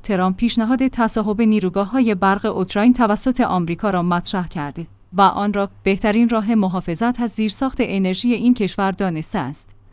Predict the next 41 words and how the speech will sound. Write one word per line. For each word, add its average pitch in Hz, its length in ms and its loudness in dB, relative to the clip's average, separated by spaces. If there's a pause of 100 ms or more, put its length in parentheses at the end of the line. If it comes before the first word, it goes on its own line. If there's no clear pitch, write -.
(100)
بر 196 240 4
اساس 254 340 -2
اعلام 214 540 0
وزیر 202 340 0
امور 247 320 2
خارجهٔ 247 540 0
آمریکا 196 540 0
و 190 80 2
مشاور 185 580 -2
امنیت 185 440 -2
ملی 180 440 0
کاخ 262 320 -4
سفید 214 460 -4
دونالد 196 420 0
ترامپ، 180 420 -2 (240)
رئیس 226 300 4
جمهور 262 320 4
آمریکا 202 540 0
مدتی 202 420 2
بعد 254 260 4
از 254 140 2
آنکه 185 240 -2
خواستار 254 520 0
بهره 196 320 0
برداری 190 480 0
از 202 160 0
منابع 208 440 2
معدنی 208 520 4
کمیاب 196 440 0
اوکراین 185 440 -2
در 208 280 0
ازای 269 300 2
دادن 247 380 6
تضمین 208 500 0
امنیتی 185 500 0
به 180 140 0
کیف 214 240 -4
به 208 120 0
هنگام 190 360 2
آتش‌بس 196 640 -2
شد 226 240 -2